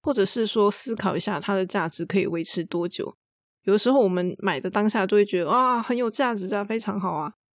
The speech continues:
然后可是呢，可能过一两个礼拜之后，你又觉得，“诶，好像也还好。”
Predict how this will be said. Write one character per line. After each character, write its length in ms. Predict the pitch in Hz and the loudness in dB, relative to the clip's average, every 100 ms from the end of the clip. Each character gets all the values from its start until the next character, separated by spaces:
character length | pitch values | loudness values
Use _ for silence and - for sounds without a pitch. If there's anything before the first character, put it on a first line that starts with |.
| _ - | _ 0
然 100 | 196 | 0
后 80 | |
可 160 | 208 190 | 2 -2
是 140 | 180 | 0
呢， 180 | 220 175 | 2 2
可 140 | 180 180 | 0 -2
能 140 | 175 | 0
过 180 | 180 196 | 4 6
一 60 | |
两 120 | 196 170 | 6 4
个 80 | |
礼 100 | 165 | -2
拜 240 | 160 185 175 | -2 0 0
之 140 | - | 0
后， 100 | 185 | 0
你 100 | 180 | 0
又 140 | 165 185 | 0 0
觉 200 | - 160 | -2 -2
得 180 | 165 160 | -2 -2
，“诶， 180 | 185 208 226 | 2 0 0
好 160 | - | -8
像 240 | - 214 185 170 - | -4 -2 -2 -4 -8
也 240 | - 139 | -4 -4
还 260 | - - - | -4 -6 -8
好。” 280 | - - | -6 -8